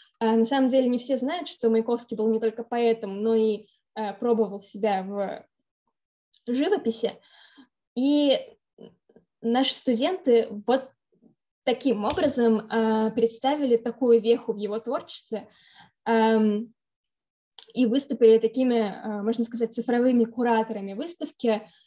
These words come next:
э, работ Маяковского. Еще один, э, такой мини-проект в рамках общего, э, V R-пространства был нацелен на, эм,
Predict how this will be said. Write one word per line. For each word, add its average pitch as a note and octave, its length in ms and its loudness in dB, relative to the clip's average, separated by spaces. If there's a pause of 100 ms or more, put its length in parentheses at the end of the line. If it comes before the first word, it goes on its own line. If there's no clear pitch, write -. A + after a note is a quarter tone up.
(360)
э, G#3+ 520 0 (320)
работ A3 340 0
Маяковского. - 640 -2 (1400)
Еще C4 460 -4
один, D4 460 -2 (100)
э, A3 720 0
такой A#3 240 0
мини-проект A#3 800 2
в B3 80 -4
рамках A3+ 500 -4
общего, G#3+ 720 -4
э, G#3 180 -8
V A3 80 0
R-пространства A#3 840 -4 (480)
был D4+ 260 2
нацелен C4 640 2
на, A#3 460 2 (100)
эм, G#3+ 520 -4